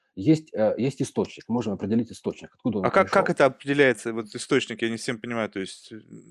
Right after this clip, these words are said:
Speaker 1: Мы смотрим на этот инстру-, на этот, э, получили си-, получили, если мы получаем какой-то сигнал, то мы, э, обычно подключаем, если сигнал довольно интересен, подключаем несколько телескопов для того, чтобы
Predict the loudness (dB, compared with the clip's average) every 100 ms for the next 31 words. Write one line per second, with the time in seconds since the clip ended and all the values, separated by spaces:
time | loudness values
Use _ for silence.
0 | _ -4 -2 2 2 2 2 2 2 0
1 | 0 -4 -4 -2 2 2 0 -2 -2 -4
2 | -4 -2 -2 0 0 0 -4 -2 -2 -2
3 | -2 -2 0 0 0 -4 -4 -6 -8 -6
4 | -4 -2 -4 -6 _ _ _ 0 2 4
5 | 2 2 4 4 2 0 0 -2 -2 -6
6 | -6 -4 -4 0 0 0 -2 -6 _ -10
7 | -6 0 4 6 6 6 4 2 2 2
8 | -6 -6 -4 0 2 0 0 -2 -2 -2
9 | -2 -2 -2 -2 0 -2 -4 -16 _ -8
10 | -2 -2 0 0 2 0